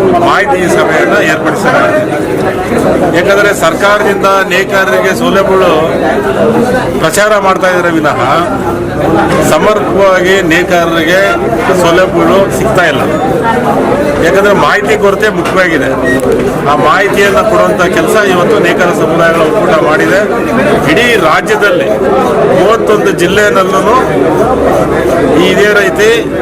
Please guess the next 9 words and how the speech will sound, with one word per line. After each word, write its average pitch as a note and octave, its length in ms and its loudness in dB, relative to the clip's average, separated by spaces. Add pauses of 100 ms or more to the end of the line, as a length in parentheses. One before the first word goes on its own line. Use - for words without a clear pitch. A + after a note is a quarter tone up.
(260)
ನೇಕಾರರಿಗೆ F#3+ 640 0
ಸರ್ಕಾರದಿಂದ - 540 0
ಬರುವ D#3 300 0
ಸೌಲಭ್ಯಗಳ E3+ 480 2
ಮಾಹಿತಿ E3 640 0 (400)
ಕಾರ್ಯಕ್ರಮವನ್ನು D#3 600 0
ನೇಕಾರ E3 300 0
ಸಮುದಾಯಗಳ D#3 540 0
ಒಕ್ಕೂಟದಿಂದ - 720 0